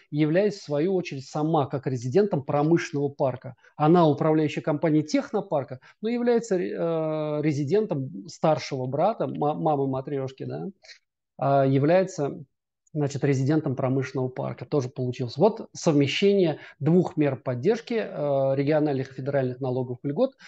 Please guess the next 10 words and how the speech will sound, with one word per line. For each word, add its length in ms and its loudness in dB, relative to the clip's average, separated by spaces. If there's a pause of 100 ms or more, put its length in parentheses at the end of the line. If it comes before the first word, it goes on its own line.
(120)
в 120 -2
рамках, 500 0
э, 160 2
двух 300 0
структур 400 -2
вложенной 400 -2
матрешки, 480 -6
да. 300 -6 (440)
Вот 220 4
она, 260 0